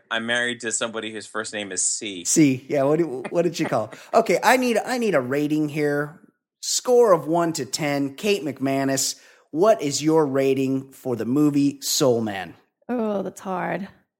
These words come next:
Speaker 3: I'm gonna give it a five point five.
Speaker 2: Five point five, right in the middle. She actually has it right in the same place that I M D B does. Uh,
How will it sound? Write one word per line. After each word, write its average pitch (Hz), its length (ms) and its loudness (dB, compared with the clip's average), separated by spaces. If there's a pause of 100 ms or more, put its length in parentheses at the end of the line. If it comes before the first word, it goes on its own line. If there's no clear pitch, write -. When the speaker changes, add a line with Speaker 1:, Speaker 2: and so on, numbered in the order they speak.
(720)
Speaker 3:
I'm 208 100 -4
gonna 185 180 -4
give 170 240 -4
it 170 60 -2
a 180 260 -2 (920)
five 110 260 -4
point - 260 -14
five. 104 260 -8
Speaker 2:
Five 175 340 6
point 139 280 2
five, 131 340 4
right 196 160 8
in 175 60 0
the 160 80 4
middle. 151 180 6
She 262 200 2
actually 135 340 2
has 127 300 -2
it 123 120 -2
right 175 360 6
in 131 160 2
the 110 100 -4
same 165 360 0
place 160 360 0
that - 300 -6 (340)
I 143 180 6
M 143 160 6
D 131 160 0
B 160 260 0
does. 165 320 6 (300)
Uh, 143 400 8